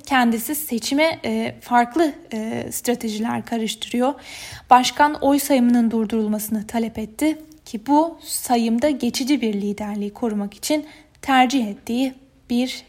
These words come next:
yöntem." Wall Street Journal ise dikkat çeken bir yorum yapmış. "Sürecin en büyük kaybedeni kimlik politikaları. Amerikalılar Trump'ın güçlü azınlık gösterisiyle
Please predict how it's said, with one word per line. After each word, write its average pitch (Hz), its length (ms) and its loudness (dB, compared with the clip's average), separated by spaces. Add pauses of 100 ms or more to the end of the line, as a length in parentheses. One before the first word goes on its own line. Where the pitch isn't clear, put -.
(120)
yöntem." 208 440 -2 (1160)
Wall 277 220 6
Street 320 360 0
Journal 302 380 6 (100)
ise 269 300 2
dikkat 262 340 4
çeken 226 420 0
bir 208 60 -2
yorum 214 300 0
yapmış. 220 540 0 (180)
"Sürecin 269 640 2
en 294 220 2
büyük 214 280 -4
kaybedeni 240 720 2 (200)
kimlik 302 400 2
politikaları. 233 720 -2 (520)
Amerikalılar 269 840 4
Trump'ın 247 680 0
güçlü - 340 2
azınlık 233 460 4
gösterisiyle 220 960 -2